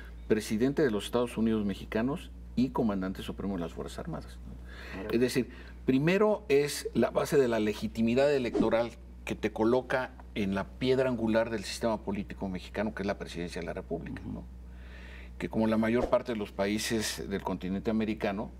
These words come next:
Speaker 1: digo la mayor parte, pues, está la excepción de Canadá y Belice, son regímenes presidencialistas, ¿no?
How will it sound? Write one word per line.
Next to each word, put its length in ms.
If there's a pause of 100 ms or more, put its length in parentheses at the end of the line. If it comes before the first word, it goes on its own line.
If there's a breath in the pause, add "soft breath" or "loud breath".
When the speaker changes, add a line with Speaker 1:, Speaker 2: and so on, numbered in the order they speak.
Speaker 1:
digo 160
la 80
mayor 220
parte, 220
pues, 100
está 160
la 60
excepción 360
de 80
Canadá 400
y 60
Belice, 260 (500 loud breath)
son 320
regímenes 400
presidencialistas, 800
¿no? 80